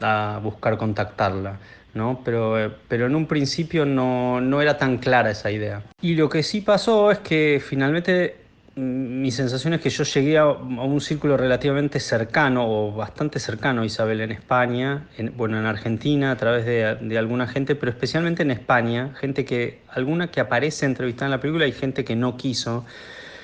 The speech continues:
pero que yo sentía, em, que, digamos, eh, habían empezado a entender el proyecto y que quizá nos abrían la puerta para llegar a ella, ¿no? Y a la vez yo sentía, uy, si Isabel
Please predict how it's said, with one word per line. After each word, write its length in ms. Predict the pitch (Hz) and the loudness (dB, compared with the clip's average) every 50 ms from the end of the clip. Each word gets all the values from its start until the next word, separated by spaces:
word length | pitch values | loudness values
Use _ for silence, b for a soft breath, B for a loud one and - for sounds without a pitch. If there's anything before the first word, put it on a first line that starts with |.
| B B B | B B B
pero 160 | - 135 135 | 2 2 4
que 100 | - 147 | 4 4
yo 160 | 135 - 180 180 | 2 4 2 2
sentía, 920 | 175 - 175 160 160 165 160 - 190 185 175 170 165 165 170 170 165 170 - - - - - - - - - - - - | 4 4 4 4 4 2 0 0 0 2 4 6 6 6 6 4 2 -2 -8 -16 -20 -20 -20 -20 -20 -20 -20 -12 -4 0
em, 640 | 127 123 127 127 123 123 120 120 120 120 123 120 120 - - _ _ _ - - - | 2 2 2 2 2 0 0 0 0 -2 -4 -6 -8 -16 -20 _ _ _ -20 -10 -2
que, 320 | - 135 127 117 - - - - - - - _ - - - 185 - | -2 0 0 -2 -6 -16 -20 -20 -20 -20 -20 _ -20 -20 -20 -18 -8
digamos, 500 | - 135 131 123 123 123 117 120 - - 135 120 | -4 -2 -2 0 0 -2 -2 -4 -4 -2 0 2
eh, 380 | 120 117 117 127 127 123 120 117 | 2 2 2 0 -2 -2 -2 0
habían 300 | 123 127 131 147 156 151 | 0 2 2 4 4 4
empezado 320 | 143 135 139 127 - 151 | 4 4 2 2 4 4
a 40 | 151 | 4
entender 360 | 147 139 147 135 131 135 147 | 4 4 4 2 4 4 4
el 100 | 147 139 | 4 2
proyecto 560 | 143 135 135 127 - - 160 151 151 - 165 156 | 2 0 -2 -2 2 2 2 2 2 2 2 2
y 60 | 143 | 2
que 160 | - 147 127 | 2 0 -2
quizá 300 | - - 135 - - 226 | 0 -2 0 2 2 2
nos 180 | 226 185 - - | 2 4 4 4
abrían 320 | 175 202 220 180 139 127 | 4 4 4 4 4 4
la 140 | 123 117 - | 2 0 0
puerta 480 | - 123 113 113 110 - 113 107 104 - - - - | 0 0 0 0 0 -2 -4 -4 -4 -8 -16 -6 -4
para 180 | 120 117 117 | 0 0 0
llegar 300 | 110 - 120 117 117 117 | 0 0 0 2 4 4
a 60 | 117 | 2
ella, 220 | 113 107 - - 113 | 2 0 -4 -4 -4
¿no? 220 | 120 151 - 156 B B B B B B B B B B B B B B - | -2 -2 -2 -4 B B B B B B B B B B B B B B -2
Y 160 | 175 180 196 | 4 6 8
a 60 | 185 | 8
la 80 | 190 208 | 8 8
vez 180 | 240 247 254 | 6 6 4
yo 60 | 240 | 0
sentía, 400 | 214 - 196 190 185 208 202 196 | 2 2 2 2 4 6 6 8
uy, 320 | 202 202 190 160 139 135 135 | 8 8 8 8 6 4 0
si 360 | - - - 156 151 143 147 | -4 -6 -2 2 2 4 4
Isabel 800 | 147 135 - - 147 160 185 202 208 202 202 196 190 180 190 - | 4 2 4 4 6 6 8 8 8 8 8 6 6 4 2 -2